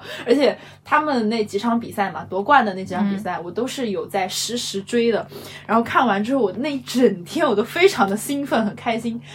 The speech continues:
Speaker 1: 然后当时我的同事就问我，他说：“哎，你怎么，什么好事儿啊？”就感觉我要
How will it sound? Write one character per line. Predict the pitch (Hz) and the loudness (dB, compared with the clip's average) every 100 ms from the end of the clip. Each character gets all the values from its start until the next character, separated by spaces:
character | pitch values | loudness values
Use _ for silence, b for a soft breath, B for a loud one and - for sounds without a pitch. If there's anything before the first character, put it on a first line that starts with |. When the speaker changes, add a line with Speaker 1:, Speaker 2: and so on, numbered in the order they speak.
| B | B
Speaker 1:
然 | - | -10
后 | |
当 | 190 247 | -4 -4
时 | 240 | -2
我 | 196 | -2
的 | 165 | -2
同 | - 196 | -6 -6
事 | 226 - 240 | -4 -2 -2
就 | |
问 | 214 247 | 0 -2
我， | 220 | -4
他 | 311 | -6
说 | 339 | -6
：“哎， | 320 370 | -2 0
你 | 370 | 0
怎 | - 196 | 0 -2
么， | 208 | -2
什 | 285 | -6
么 | 277 | -8
好 | - 180 | -4 -4
事 | - - | -2 -2
儿 | 233 196 | 0 -2
啊？” | 208 | -6
就 | |
感 | 269 208 | -4 -2
觉 | 190 240 | 0 0
我 | 233 | 2
要 | 208 226 | 4 2